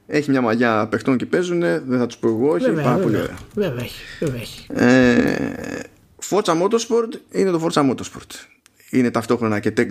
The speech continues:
Speaker 1: demo, είναι ταυτόχρονα χίλια πράγματα. Είναι κάτι που μπορείς να το δεις ακόμα και ως tech demo τώρα και να πεις ότι κατά πάσα πιθανότητα θα βγει πριν τον Gran Turismo, γιατί κατά πάσα πιθανότητα όλα θα βγουν πριν τον Gran Turismo.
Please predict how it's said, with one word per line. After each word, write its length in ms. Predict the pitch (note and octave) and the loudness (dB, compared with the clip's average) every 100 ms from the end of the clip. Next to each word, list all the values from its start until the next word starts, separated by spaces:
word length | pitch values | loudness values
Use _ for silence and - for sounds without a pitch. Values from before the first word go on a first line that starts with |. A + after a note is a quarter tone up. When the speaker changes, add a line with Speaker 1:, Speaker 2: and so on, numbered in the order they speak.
| A#2 | 0
Speaker 1:
demo, 380 | F3+ G3 F#3+ D3 | 0 0 0 0
είναι 140 | C#3+ | 0
ταυτόχρονα 420 | B2+ - C3+ B2 | 0 -2 0 0
χίλια 240 | A2 C3 G#2 | 0 0 2
πράγματα. 640 | D3 F3+ G3+ G#3 G#3+ B3 - - - _ | 2 0 2 2 0 -4 -14 -20 -20 _
Είναι 220 | - E3 | -2 0
κάτι 260 | D3+ D#3+ D#3+ | 2 0 2
που 100 | C#3+ | 0
μπορείς 220 | B2+ D3 | 2 0
να 80 | D3+ | 0
το 140 | C3+ B2 | -2 2
δεις 220 | C3 C3+ | 2 2
ακόμα 300 | B2 C#3 C3 | 2 2 2
και 100 | C3 | 0
ως 120 | A#2+ | 0
tech 100 | C3 - | 0 2
demo 240 | B2+ A#2 A2 | 2 2 2
τώρα 320 | A#2+ A2+ G#2 | 2 2 2
και 120 | F#2 A2 | 0 0
να 160 | A2 | 0
πεις 200 | G#2 C3 | 0 0
ότι 120 | A#2 | 0
κατά 240 | A2 A#2+ A#2 | 0 0 0
πάσα 280 | - F#3+ D3+ | 0 0 0
πιθανότητα 420 | - B2 D3 B2+ | 0 0 2 0
θα 100 | A#2+ | 0
βγει 120 | B2 | 0
πριν 180 | C3+ D3+ | 2 2
τον 100 | B2+ | 2
Gran 120 | A2 G#2 | 2 0
Turismo, 440 | G#2 G2+ F#2 A#2 C3+ _ - | 0 0 0 -2 -4 _ -8
γιατί 320 | G#2 A2 C3 | -4 0 2
κατά 180 | C3+ B2 | 2 0
πάσα 200 | C#3+ C#3+ | 0 0
πιθανότητα 440 | C3 C3 C#3+ C#3 | 2 2 2 0
όλα 240 | - C#3 B2 | 2 2 2
θα 100 | A2 | -2
βγουν 160 | G#2 | -2
πριν 140 | G#2 G#2 | -2 0
τον 100 | G2 | 0
Gran 100 | F#2+ F#2 | 0 0
Turismo. 340 | G2 F#2 B2+ | -2 0 -4